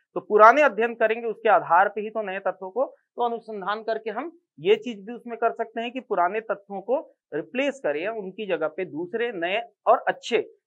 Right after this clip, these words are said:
सकारात्मक, न, विरोधी तत्वों का सुधार कर सकारात्मक तत्व, सकारात्मक तत्वों को वहां पे हम स्थान दे सकते हैं,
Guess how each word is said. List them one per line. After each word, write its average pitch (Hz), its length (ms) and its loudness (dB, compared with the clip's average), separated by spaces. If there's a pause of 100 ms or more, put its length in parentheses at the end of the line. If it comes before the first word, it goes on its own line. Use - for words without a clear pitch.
(120)
सकारात्मक, 254 640 2 (280)
न, 294 180 0
विरोधी 226 480 4 (140)
तत्वों 226 240 -2
का 254 120 0
सुधार 196 420 0
कर 196 260 -4 (240)
सकारात्मक 214 680 2
तत्व, 214 360 -6 (2250)
सकारात्मक 180 640 2 (360)
तत्वों 190 300 -2
को 202 160 -4
वहां 180 200 -6
पे 190 160 -6
हम 226 280 -12 (1300)
स्थान 147 380 -4
दे 190 120 -6
सकते 202 300 -12
हैं, 190 100 -18